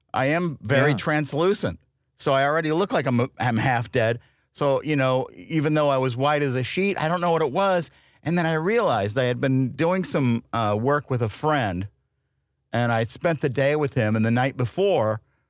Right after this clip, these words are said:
Speaker 1: uh, it, helping him out to do some things. And we had gone out for dinner, and then, uh, I had to get up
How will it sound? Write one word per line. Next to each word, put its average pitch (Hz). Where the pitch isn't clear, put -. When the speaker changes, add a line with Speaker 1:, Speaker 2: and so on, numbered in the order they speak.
Speaker 1:
uh, 120
it, 110
helping 147
him 135
out 165
to 139
do 185
some 147
things. 110
And 123
we 127
had 127
gone 123
out 117
for 113
dinner, 170
and 127
then, 135
uh, 127
I 123
had 135
to 139
get 131
up 143